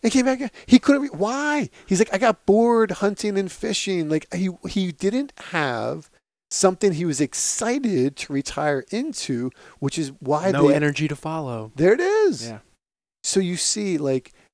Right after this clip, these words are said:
Speaker 1: eventually Brett found his way, but he had to,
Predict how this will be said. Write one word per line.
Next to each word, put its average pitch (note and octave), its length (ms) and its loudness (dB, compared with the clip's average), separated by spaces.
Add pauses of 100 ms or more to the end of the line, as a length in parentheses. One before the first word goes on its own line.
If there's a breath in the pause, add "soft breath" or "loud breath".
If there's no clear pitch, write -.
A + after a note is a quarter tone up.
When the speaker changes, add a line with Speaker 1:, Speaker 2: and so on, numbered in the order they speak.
(260)
Speaker 1:
eventually F3+ 400 2
Brett C#3+ 260 0
found C3+ 220 -2
his D3+ 160 -8
way, G#2+ 520 -4 (300 soft breath)
but D#3 320 4
he E3+ 380 -8
had E3+ 320 -6
to, C#3+ 560 -6